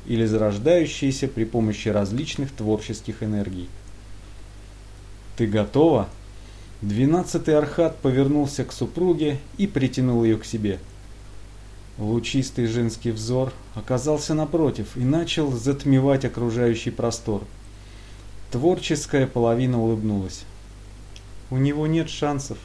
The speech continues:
полетела музыка живой гармонии. «Как же мне с тобой повезло!» Мужчина замолчал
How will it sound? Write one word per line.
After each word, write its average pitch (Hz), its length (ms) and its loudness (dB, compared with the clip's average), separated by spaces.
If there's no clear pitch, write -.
полетела 127 460 4
музыка 139 420 4
живой 127 360 2
гармонии. 117 600 2
«Как 143 260 0
же - 160 0
мне 135 360 6
с - 120 -10
тобой 135 420 2
повезло!» 127 680 2
Мужчина 127 480 0
замолчал 143 680 0